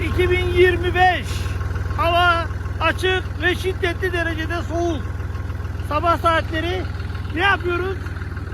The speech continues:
Arkadaşlar, yeni bir, e, bir tarla tuttuydum. Tarlaya arpa ekeceğiz. Miplerler herkes yığadı, yerine koyduğu için fırına, fırfırına arpa tohumu ekmeye çalışacağım inşallah.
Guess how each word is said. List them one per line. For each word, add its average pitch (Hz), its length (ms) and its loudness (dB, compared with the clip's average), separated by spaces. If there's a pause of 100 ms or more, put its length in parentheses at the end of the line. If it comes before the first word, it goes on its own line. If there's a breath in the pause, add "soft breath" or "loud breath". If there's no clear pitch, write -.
(320)
Arkadaşlar, 330 580 -6
yeni 349 240 -6
bir, 381 380 -6
e, 311 220 -6
bir - 100 -8
tarla 370 280 2
tuttuydum. 320 520 -4
Tarlaya 330 480 0
arpa 320 260 -2
ekeceğiz. 285 420 -6 (580)
Miplerler 311 640 0 (760)
herkes 311 360 -2 (200)
yığadı, 285 360 -2
yerine 285 380 -2
koyduğu 311 340 -2
için 294 240 -6 (440)
fırına, 302 440 -2 (960)
fırfırına 320 540 0 (800)
arpa 302 360 2
tohumu 330 520 0
ekmeye 320 480 -4
çalışacağım 285 600 -2
inşallah. 294 420 0